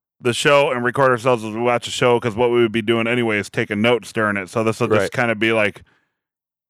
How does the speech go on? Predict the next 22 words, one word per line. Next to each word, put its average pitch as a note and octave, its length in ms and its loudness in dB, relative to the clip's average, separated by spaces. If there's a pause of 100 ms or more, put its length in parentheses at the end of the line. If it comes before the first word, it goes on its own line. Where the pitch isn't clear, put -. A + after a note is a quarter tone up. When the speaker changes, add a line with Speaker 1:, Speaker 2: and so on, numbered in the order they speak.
(800)
Speaker 1:
taking A#2+ 260 -2
notes A2 240 2
without G#2+ 320 0
taking G#2 300 -4
the G2 80 -4
notes. - 380 -8 (100)
Speaker 2:
Right. G#2+ 280 0 (180)
Speaker 1:
That C3+ 160 4
way C3+ 120 4
we C3+ 120 0
could B2 120 -6
just A#2+ 180 -2
have A2+ 460 2
our A2+ 120 -2
thing D3+ 200 0
about C#3+ 320 2
it, C#3 120 -2
and A#2 120 0
then A2 400 0
tomorrow, B2 640 2 (960)
new A#2 220 4
episode. A2 600 0